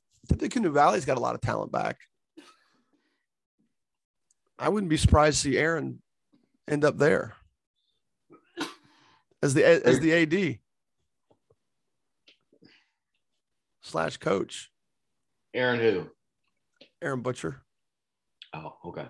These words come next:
Speaker 1: Used to be an assistant at Indiana Wesleyan. Coached with me for three summers and, and then took the Ancilla, Ancilla head coaching job and, and really took them to places they had never been before.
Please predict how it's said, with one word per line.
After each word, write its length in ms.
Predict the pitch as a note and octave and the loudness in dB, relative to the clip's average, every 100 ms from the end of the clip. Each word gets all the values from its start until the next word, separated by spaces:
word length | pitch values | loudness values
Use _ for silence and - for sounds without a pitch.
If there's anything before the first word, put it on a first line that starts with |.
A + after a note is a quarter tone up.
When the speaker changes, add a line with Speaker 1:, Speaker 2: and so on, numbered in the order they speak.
| _ | _
Speaker 1:
Used 200 | D#3+ - | -12 0
to 40 | |
be 60 | D#3 | 2
an 60 | C#3 | 2
assistant 380 | - D3 - D3 | 0 -6 -4 -4
at 20 | |
Indiana 260 | C3+ C3+ | -2 -2
Wesleyan. 560 | C3 B2+ - B2+ B2 A#2 _ _ _ _ _ _ _ _ _ _ | 0 -2 -2 -6 -6 -10 _ _ _ _ _ _ _ _ _ _
Coached 240 | D3+ C#3+ | -4 -2
with 100 | C3 | -2
me 140 | C3 B2+ | -2 -4
for 140 | B2 | -6
three 220 | A#2+ B2+ | -6 -6
summers 520 | B2 B2 B2+ B2+ C3+ - | -4 -4 -4 -4 -8 -12
and, 180 | - - _ _ _ _ _ _ _ _ _ _ _ - | -16 -18 _ _ _ _ _ _ _ _ _ _ _ -6
and 80 | |
then 120 | B2 A#2+ | -4 0
took 200 | C3 - | -2 -2
the 80 | |
Ancilla, 540 | B2+ B2 B2 B2 B2 A2+ _ _ - | -4 -4 -4 -4 -4 -8 _ _ -8
Ancilla 460 | C3 B2 C3 B2 A#2 | -8 -4 -4 -4 -6
head 200 | A#2 A#2+ | -10 -6
coaching 320 | B2 A#2+ B2+ | -6 -6 -8
job 260 | B2 B2+ C3+ | -4 -4 -4
and, 160 | C3 A#2 _ _ _ _ _ _ | -8 -12 _ _ _ _ _ _
and 100 | C#3 | -4
really 180 | C#3+ F3 | -2 -2
took 220 | C3 C#3 | -2 -6
them 160 | D3 D#3 | -4 -4
to 80 | A2+ | -4
places 360 | - B2+ B2 | -2 -4 -4
they 120 | B2 C#3 | -2 -2
had 120 | G#2+ | -2
never 200 | B2 B2 | -4 -2
been 200 | B2+ - | -4 -4
before. 380 | - - - | -10 -14 -14